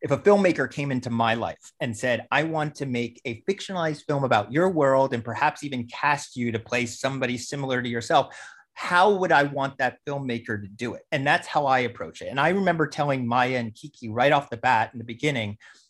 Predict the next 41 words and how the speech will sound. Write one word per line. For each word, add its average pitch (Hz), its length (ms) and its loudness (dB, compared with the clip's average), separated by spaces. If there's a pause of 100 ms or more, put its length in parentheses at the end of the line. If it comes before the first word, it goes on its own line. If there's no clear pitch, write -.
"Look, 139 320 2
I 127 140 0
want 151 300 -2
you 135 500 -6
to, 123 320 -6
to 123 280 -8
approve 139 440 -6
of 147 100 -4
this 127 220 -6
script. - 540 -6
I 139 60 -2
want 120 180 -4
you 117 100 -10
to 117 140 -6
approve 120 320 -8
of 107 80 -10
the 104 80 -10
cut. - 420 -6 (380)
I, 131 360 4
I 131 140 4
will 123 140 -4
give 165 240 -6
you 175 140 2
approval. 143 500 -2 (260)
Um, 127 1040 4
I 131 220 0
will, 123 400 -4
uh, 120 600 2
you 151 100 -4
know, 139 80 2
I 131 100 2
want 156 260 2
them 156 160 0
involved, 117 720 2
very 147 220 0
much 170 260 -6
involved, 110 640 -2 (380)
um, 113 680 2
so 117 460 0
that 113 400 0
it's - 360 -10